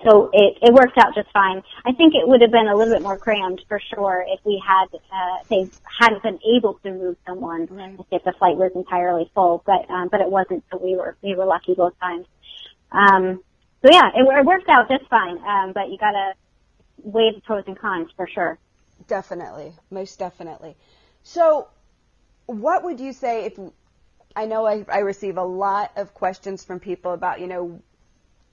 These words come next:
Speaker 2: "My child is so young, they're not going to remember this trip to Ireland," which I completely understand. I've,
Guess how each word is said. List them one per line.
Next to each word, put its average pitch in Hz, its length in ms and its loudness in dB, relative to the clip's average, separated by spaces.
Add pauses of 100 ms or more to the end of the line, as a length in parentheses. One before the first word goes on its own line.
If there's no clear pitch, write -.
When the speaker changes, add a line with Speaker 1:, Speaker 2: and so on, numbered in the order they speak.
(280)
Speaker 2:
"My 208 200 -6
child 240 420 -2
is 226 180 -4
so 202 220 -4
young, 196 640 -6
they're 208 140 -4
not 220 340 -4
going 208 240 -6
to 196 60 -8
remember 185 440 -6
this 180 200 -10
trip 175 240 -10
to - 140 -12
Ireland," 180 440 -6
which 208 200 -10
I 220 140 -8
completely 269 580 -12
understand. 190 640 -12
I've, 196 340 -4